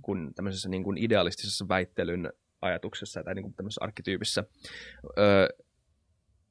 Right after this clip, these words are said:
vaan että siellä nimenomaan yritetään spämmiä tietoa, joka, öö, hajauttaa, öö,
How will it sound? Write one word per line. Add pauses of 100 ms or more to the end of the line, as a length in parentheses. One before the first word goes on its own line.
(140)
vaan
että (400)
siellä
nimenomaan
yritetään
spämmiä (140)
tietoa, (680)
joka, (400)
öö,
hajauttaa, (280)
öö,